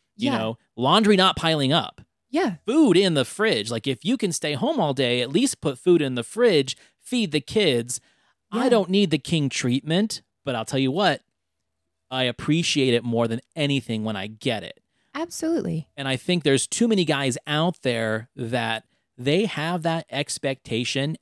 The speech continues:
Speaker 1: every single day when they know that it's not realistic because their woman is working as hard as they are. They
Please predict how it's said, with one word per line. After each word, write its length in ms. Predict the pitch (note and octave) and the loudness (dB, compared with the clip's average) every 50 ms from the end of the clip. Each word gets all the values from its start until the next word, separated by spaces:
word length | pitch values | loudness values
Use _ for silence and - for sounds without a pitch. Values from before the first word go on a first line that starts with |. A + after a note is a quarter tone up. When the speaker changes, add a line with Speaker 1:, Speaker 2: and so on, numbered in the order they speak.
| _ _ - | _ _ -4
Speaker 1:
every 360 | B2+ C#3 D3+ C#3+ C#3+ C#3 B2+ | -2 -2 0 0 0 0 0
single 500 | - - - C3 C3+ C3 A#2 G#2 G#2+ G#2+ A2 _ | 0 -2 -2 -2 -2 -2 -4 -4 -6 -8 -8 _
day 480 | - A#2 G#2 G#2 G#2+ A#2+ C#3+ E3+ G#3 - _ _ _ _ _ _ _ _ _ _ _ | -8 -8 -6 -4 -4 -2 -2 -2 -2 -4 _ _ _ _ _ _ _ _ _ _ _
when 320 | D3 C3+ C#3 C3+ C3 C3+ C3+ | -8 -6 -4 -2 -2 0 0
they 180 | C3 C3 C3 C3 | 2 2 2 2
know 380 | C3 C3 C3+ C#3 D3+ D#3 D3+ | 2 2 4 4 6 6 6
that 140 | C3+ C3 A#2+ | 4 4 2
it's 200 | B2 - - B2 | 0 -4 -6 -4
not 320 | B2+ C3 B2+ B2+ A2+ - - | -2 0 0 0 -2 -4 -4
realistic 1040 | A#2+ B2 B2 A#2 A#2+ A#2+ B2 C#3 F3+ A#3+ A#3+ - - - - B2+ A#2 A2+ - - A#2+ - | -4 -2 -2 -4 -4 -6 -4 0 4 4 4 4 2 -2 -2 -2 -2 -2 -4 -8 -8 -6
because 440 | C#3 C3 - - - C#3 C#3 B2+ A#2+ | -6 -6 -4 -2 -2 -2 -2 -2 0
their 180 | D3 D3 D3 | 0 0 0
woman 480 | C#3 C#3+ D3 D#3+ D#3+ E3 E3+ E3+ E3+ E3 - _ _ _ _ | 0 0 -2 -2 -2 -2 -2 -4 -4 -6 -8 _ _ _ _
is 340 | G3+ G#3+ A3 G#3+ G#3 F#3 D3 | 2 4 6 6 6 4 2
working 420 | C#3+ C3 C3+ B2+ - - B2 A#2 | 0 2 2 0 0 -2 -2 -4
as 120 | A2+ G#2+ - | -4 -4 -4
hard 240 | - G2+ G#2 G#2 G2+ | -4 -4 -4 -4 -6
as 140 | G#2+ G#2+ | -8 -8
they 160 | - G#2 G#2 G2 | -8 -8 -8 -8
are. 300 | F2 F2+ - - - _ _ _ _ _ _ - | -8 -10 -12 -14 -18 _ _ _ _ _ _ 2
They 140 | G#3 G#3+ | 2 2